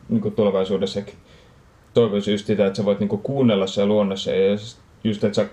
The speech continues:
kuulisit kaukaa niinku Bidoofin huudahduksin niinku vielä enemmän kuin se nytkin oli. Et, niinku, et sit sä voit olla silleen, että hetkonen,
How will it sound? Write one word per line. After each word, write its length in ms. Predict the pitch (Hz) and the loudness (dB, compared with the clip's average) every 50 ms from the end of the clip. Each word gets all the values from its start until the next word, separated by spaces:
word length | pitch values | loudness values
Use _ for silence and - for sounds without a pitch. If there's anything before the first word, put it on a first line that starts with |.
| - - | -8 -8
kuulisit 540 | - 139 135 120 110 104 104 104 113 101 - - | -2 0 2 2 2 2 0 -2 -4 -6 -4 0
kaukaa 540 | 123 113 110 101 98 - - 90 90 92 - - | 2 2 2 2 0 0 0 0 0 0 0 -2
niinku 260 | 104 98 98 98 95 | -2 -2 -2 -4 -4
Bidoofin 640 | - - 117 104 107 104 101 98 - - 95 101 95 | 0 0 2 2 2 2 0 0 -2 -2 -2 -2 -2
huudahduksin 720 | 98 95 95 92 92 92 92 - - - - - 98 92 | -2 -2 -2 -2 -2 -2 -4 -4 -6 -10 -8 -6 -6 -6
niinku 160 | 92 92 95 | -6 -4 -2
vielä 300 | 104 104 98 90 82 - - - _ - - | 0 0 0 0 -2 -6 -10 -16 _ -8 -4
enemmän 380 | 107 98 95 92 92 92 - - | -2 -2 -2 -2 -4 -4 -6 -8
kuin 220 | - 117 117 107 | -8 -10 -8 -6
se 80 | 98 95 | -4 -4
nytkin 380 | 98 95 95 - - - - - | -2 -4 -4 -6 -6 -2 0 0
oli. 120 | - - - - - - - - - - - - - | 0 -2 -4 -10 -20 -20 -20 -20 -20 -20 -20 -16 -12
Et, 120 | - - - - - | -10 -10 -12 -12 -10
niinku, 160 | - 80 95 90 | -8 -4 -2 -2
et 200 | 87 - - - | -2 -4 -6 -10
sit 400 | - - - - - - - - | -18 -16 -16 -14 -14 -10 -4 -2
sä 80 | 107 | 0
voit 180 | 95 95 95 104 | 0 2 2 2
olla 160 | 95 90 95 | 0 0 -2
silleen, 200 | 95 - 98 95 | -2 -2 -4 -2
että 100 | - - | -2 -2
hetkonen, 420 | 107 104 - - 92 85 82 82 | -4 -4 -2 -4 -6 -6 -6 -10